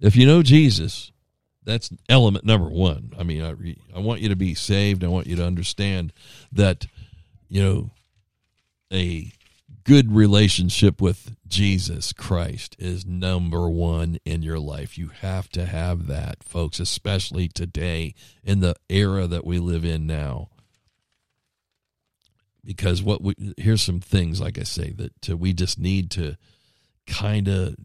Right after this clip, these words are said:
be able to observe and observe them from a, a biblical worldview.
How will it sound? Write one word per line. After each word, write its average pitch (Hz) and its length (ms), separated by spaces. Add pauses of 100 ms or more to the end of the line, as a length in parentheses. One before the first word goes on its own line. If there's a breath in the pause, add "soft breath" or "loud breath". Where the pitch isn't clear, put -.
(120)
be 104 220
able 139 160
to 135 220
observe 90 680 (460)
and 92 180
observe 143 460
them 107 160
from 110 260
a, 73 220
a 85 100
biblical 135 720
worldview. 92 840